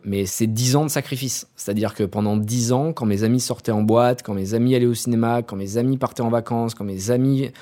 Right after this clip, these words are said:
faisaient des week-ends, et cetera, moi, je faisais que travailler. Donc, j'ai pas eu d'enfance, j'ai pas eu d'adolescence. Encore une fois,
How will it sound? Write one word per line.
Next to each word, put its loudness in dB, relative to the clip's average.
faisaient -2
des 4
week-ends, 0
et -6
cetera, 0
moi, 2
je -2
faisais -4
que -2
travailler. -2
Donc, -2
j'ai 0
pas 2
eu 4
d'enfance, 0
j'ai -2
pas 0
eu 2
d'adolescence. 0
Encore 0
une 0
fois, 0